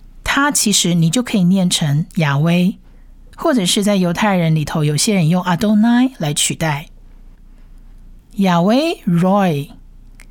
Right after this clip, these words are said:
耶和华雅威，我的牧人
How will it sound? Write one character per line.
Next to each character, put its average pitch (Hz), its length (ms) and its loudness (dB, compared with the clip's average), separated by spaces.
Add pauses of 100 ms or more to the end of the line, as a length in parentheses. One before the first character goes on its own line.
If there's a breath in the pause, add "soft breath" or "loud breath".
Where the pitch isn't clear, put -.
(640)
耶 240 180 2
和 240 100 4
华 165 600 -2 (160)
雅 156 200 0
威， 190 460 0 (380 soft breath)
我 185 140 -2
的 214 120 2
牧 311 180 2
人 180 400 2